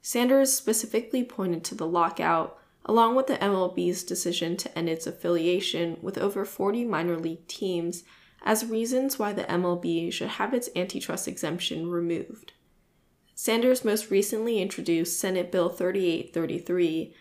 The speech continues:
the Save American Baseball Act, which would end the M L B's antitrust exemption.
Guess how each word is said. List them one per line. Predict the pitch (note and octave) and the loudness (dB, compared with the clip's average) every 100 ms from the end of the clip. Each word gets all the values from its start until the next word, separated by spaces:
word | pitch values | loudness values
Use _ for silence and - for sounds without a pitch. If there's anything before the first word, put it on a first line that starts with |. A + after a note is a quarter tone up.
| _ - | _ -4
the | A3 | -2
Save | - G3+ A#3+ | 2 2 2
American | A#3+ F3+ F3 F3 F#3 | 2 2 2 0 -2
Baseball | - F3 - - - | -2 -4 -4 -4 -2
Act, | - - - - - _ _ - | -2 -4 -6 -16 -18 _ _ -2
which | G3 - | -2 0
would | G3+ F#3+ | -2 0
end | G3+ | -2
the | A#3 | -2
M | - F3+ | -2 0
L | F3 E3+ | 0 0
B's | D#3 D#3+ E3 - | -2 -2 -4 -6
antitrust | D#3 - - - - | -8 -8 -10 -8 -8
exemption. | - - - - - G3+ | -10 -10 -6 -6 -6 -10